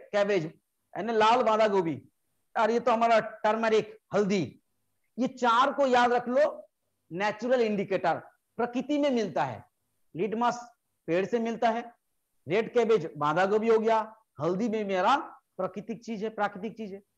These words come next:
इसका color, इसका color acid में ये red होगा, ये भी red होगा, ठीक है ना, और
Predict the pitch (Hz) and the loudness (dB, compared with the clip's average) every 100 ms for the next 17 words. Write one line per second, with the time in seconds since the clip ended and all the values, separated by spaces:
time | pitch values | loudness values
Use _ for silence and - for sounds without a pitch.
0 | _ _ _ _ _ - 294 - - 349 | _ _ _ _ _ -2 -2 -2 0 2
1 | 349 226 247 262 196 - - _ _ _ | 4 2 4 4 2 -2 -14 _ _ _
2 | _ _ 277 269 - 302 302 247 254 254 | _ _ -6 -4 0 0 2 2 2 0
3 | 214 214 277 233 233 226 220 190 113 - | -2 -2 -2 -2 0 0 0 -2 -4 -12
4 | _ _ _ _ _ 170 170 160 165 190 | _ _ _ _ _ -6 -4 -2 0 0
5 | 202 196 202 208 - _ _ _ _ _ | 0 2 2 0 -10 _ _ _ _ _
6 | _ _ _ - 180 196 208 175 180 190 | _ _ _ -6 -2 -2 -2 0 0 0
7 | 202 196 190 196 - - _ _ _ _ | 0 2 4 2 -4 -18 _ _ _ _
8 | _ _ _ _ _ _ _ _ _ _ | _ _ _ _ _ _ _ _ _ _
9 | _ _ _ _ _ - 147 202 269 269 | _ _ _ _ _ -10 -4 0 0 0
10 | 139 - _ _ _ _ - 202 247 208 | -4 -12 _ _ _ _ 0 4 6 6
11 | 208 220 214 | 4 2 -4